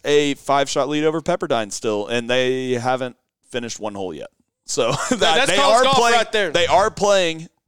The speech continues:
Speaker 1: but they haven't finished number one yet. So we'll see if O U and O S U win. We'll be back on Wednesday. It'll still be me and T-Dub. S-, Colby will still be, where'd he go? Where'd he go skiing?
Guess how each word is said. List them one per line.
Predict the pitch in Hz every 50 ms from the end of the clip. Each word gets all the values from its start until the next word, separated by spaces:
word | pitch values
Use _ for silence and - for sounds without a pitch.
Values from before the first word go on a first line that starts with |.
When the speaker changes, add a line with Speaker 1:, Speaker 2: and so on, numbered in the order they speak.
| _ _
Speaker 1:
but | - 135 131 -
they | 135 131
haven't | 127 135 135 123 107
finished | - 110 101 95 87 - -
number | - 95 90 87 80
one | 76 62 50
yet. | - - - _ - - - - - - _
So | - - 202 175 - - - - - - - _ _ - _ _ _ -
we'll | 139 156
see | 160 - 190 190
if | 190 -
O | 202 202
U | 196 185 196
and | 190 185
O | 185 196
S | 190 180 -
U | 190 190
win. | 165 190 220 233 233 226
We'll | 208 190
be | 165 160
back | - 185 180 190 180 -
on | - 175 170 160 147 143
Wednesday. | 160 196 226 254 247 240 - - 233 233 226 226 226 226 226 214 - - - - - _ - - _ _ _ _ _ -
It'll | - 151 151
still | - - 185 180
be | 165 175
me | 165 170 175
and | 170 156 -
T-Dub. | - 180 175 170 165 165 156 139 - _
S-, | - - - - _ _ -
Colby | - 185 190 196 160 190 185 180 180 147 - _ _ _ _ _ _ _ _ _
will | 135 147 147 143 143 139 135
still | - - - 165 165 165
be, | 143 160 151 -
where'd | - 226 240 233
he | 180
go? | 120 117 104 90 82 - _
Where'd | 147 175 190
he | 190
go | - 131 107
skiing? | - - 113 95 80 78